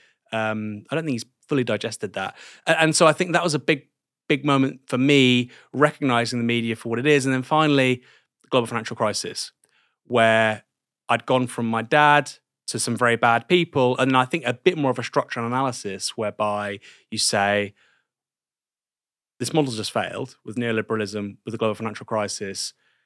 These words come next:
And now the entirety of the press in the twenty ten general election are calling for more austerity. They're calling for more of the thing that just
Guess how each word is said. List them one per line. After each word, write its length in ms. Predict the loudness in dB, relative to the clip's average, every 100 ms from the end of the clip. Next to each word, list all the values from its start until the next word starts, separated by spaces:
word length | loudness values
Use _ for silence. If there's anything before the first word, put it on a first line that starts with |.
| _ _ -8
And 160 | -4
now 160 | 0 2
the 80 | 2
entirety 540 | 0 4 6 4 0
of 20 |
the 80 | -4
press 300 | -2 -2 -2
in 80 | -6
the 40 |
twenty 200 | -6 -8
ten 180 | -6 -6
general 220 | -4 -2
election 340 | -2 -4 -8 -10
are 80 | -10
calling 320 | -8 -8 -8
for 120 | -10
more 140 | -10
austerity. 600 | -10 -10 -10 -10 -12 -14 -16 _ _ _ _ _ _ _
They're 100 | -2
calling 220 | 2 2
for 120 | 2
more 180 | 2 2
of 80 | 0
the 80 | -4
thing 260 | -2 -2
that 80 | -4
just 220 | -6 -10